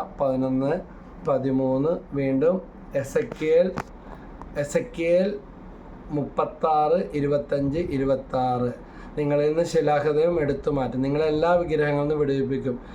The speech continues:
ആ, നിങ്-, "എൻ്റെ ആത്മാവിനെ ഞാൻ നിങ്ങളിൽ, നിങ്ങളിൽ നിന്ന് ശിലാഹൃദയം എടുത്തു മാറ്റി മാംസളഹൃദയം വെച്ചു പിടിപ്പിക്കും, എൻ്റെ ആത്മാവിനെ നിങ്ങളിൽ നിവേശിപ്പിക്കും." അടുത്ത വചനം ലൂക്ക ഒന്നേ മുപ്പത്തഞ്ച്,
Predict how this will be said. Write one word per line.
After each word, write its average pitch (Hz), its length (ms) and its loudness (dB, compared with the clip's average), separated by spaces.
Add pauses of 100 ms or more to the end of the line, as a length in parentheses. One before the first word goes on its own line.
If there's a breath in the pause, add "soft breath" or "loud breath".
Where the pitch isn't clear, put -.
(320 loud breath)
ആ, - 20 0 (1040)
നിങ്-, 156 260 0 (200)
"എൻ്റെ 151 280 4 (200)
ആത്മാവിനെ 160 680 2 (380)
ഞാൻ 139 180 -2 (260)
നിങ്ങളിൽ, 135 420 0 (200)
നിങ്ങളിൽ 147 280 2
നിന്ന് 170 220 0
ശിലാഹൃദയം 160 640 2
എടുത്തു 147 280 0
മാറ്റി 151 240 0 (100)
മാംസളഹൃദയം 156 720 2 (120)
വെച്ചു - 400 -2 (120)
പിടിപ്പിക്കും, 147 640 -2 (480 loud breath)
എൻ്റെ 139 160 2 (140)
ആത്മാവിനെ 151 560 2 (220)
നിങ്ങളിൽ 139 360 2 (220)
നിവേശിപ്പിക്കും." 127 720 -2 (100)
അടുത്ത 131 320 -2
വചനം 156 300 0 (180)
ലൂക്ക 131 220 -4 (180)
ഒന്നേ 127 420 0 (280)
മുപ്പത്തഞ്ച്, 123 560 -6